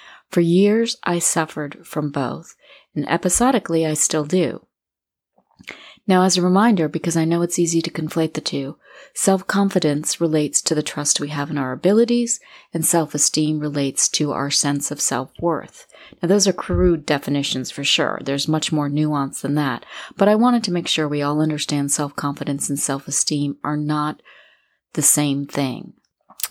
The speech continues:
But they do have something in common. They are both deeply rooted in what we believe about ourselves.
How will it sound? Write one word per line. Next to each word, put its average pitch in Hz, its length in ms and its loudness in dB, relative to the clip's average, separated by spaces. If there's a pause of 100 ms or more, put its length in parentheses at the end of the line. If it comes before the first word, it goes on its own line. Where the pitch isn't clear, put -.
(480)
But 208 360 0 (100)
they 175 180 4
do 196 280 2
have 180 280 -2
something 165 440 -2
in 156 160 -4
common. 165 480 -4 (340)
They 208 240 4
are 214 180 2
both 170 640 0
deeply 175 400 2
rooted 156 440 0 (100)
in 147 180 -2
what 151 180 -2
we 156 120 0
believe 147 420 0
about 143 320 -4
ourselves. 139 800 -4